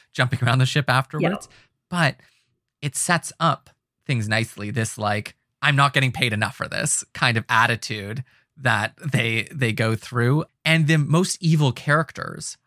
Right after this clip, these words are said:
Speaker 1: are basically all involved in capitalist or scientist or elitist, uh, problems. And so in this science fiction, the scientists, in a way,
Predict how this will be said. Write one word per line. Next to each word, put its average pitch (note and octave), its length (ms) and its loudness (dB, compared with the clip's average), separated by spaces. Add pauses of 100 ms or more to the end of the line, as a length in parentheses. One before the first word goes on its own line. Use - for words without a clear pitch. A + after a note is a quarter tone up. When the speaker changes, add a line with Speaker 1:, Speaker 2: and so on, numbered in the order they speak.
(100)
Speaker 1:
are C#3+ 100 0
basically F3 460 -2
all D#3+ 320 4
involved B2+ 720 0 (100)
in C3 440 4 (400)
capitalist D#3 800 -2
or B2 120 2
scientist B2+ 840 0
or G#2+ 180 0 (140)
elitist, G#2+ 800 -2 (640)
uh, G2+ 220 -2
problems. - 580 -2 (160)
And C3 140 0
so C3+ 140 0
in C3+ 100 4
this E3 120 2
science C#3+ 220 0
fiction, C3+ 280 -4 (200)
the C#3 200 0
scientists, - 960 0
in A#2 100 -4
a G2+ 60 -2
way, A#2 440 -2